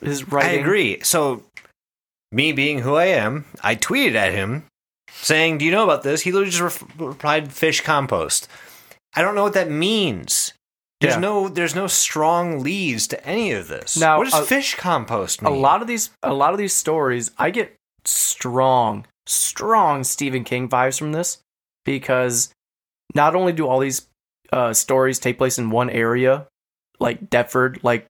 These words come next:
Speaker 1: Stephen King does in Maine, but st-, in all Stephen King novels, they all kind of have, like, a slight hint towards the other novels. Like, you get the turtle, you know, from all Stephen King things.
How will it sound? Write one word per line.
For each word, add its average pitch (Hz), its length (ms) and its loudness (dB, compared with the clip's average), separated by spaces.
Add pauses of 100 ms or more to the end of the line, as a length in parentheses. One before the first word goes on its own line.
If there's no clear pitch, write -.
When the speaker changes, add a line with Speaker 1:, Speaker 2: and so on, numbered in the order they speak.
(160)
Speaker 1:
Stephen 123 300 2
King 120 200 0
does 117 180 0
in 110 120 -2
Maine, 120 340 -2 (580)
but 139 300 2
st-, - 220 0 (120)
in - 60 -20 (100)
all 170 420 4
Stephen 135 380 -2
King 127 320 0
novels, 117 480 2
they 123 160 0
all 139 360 2
kind 139 180 0
of 127 60 -2
have, 123 100 0
like, 127 160 -2
a 117 60 -6
slight - 460 0
hint 123 400 -6
towards 113 440 -2
the 120 180 -2
other 113 160 2
novels. 120 340 0 (400)
Like, 127 140 2
you 120 60 -6
get 127 140 2
the - 60 -4
turtle, 131 480 2 (180)
you 139 140 -2
know, 131 160 4
from 131 140 0
all 117 80 4
Stephen 117 240 0
King 127 180 -2
things. 165 200 0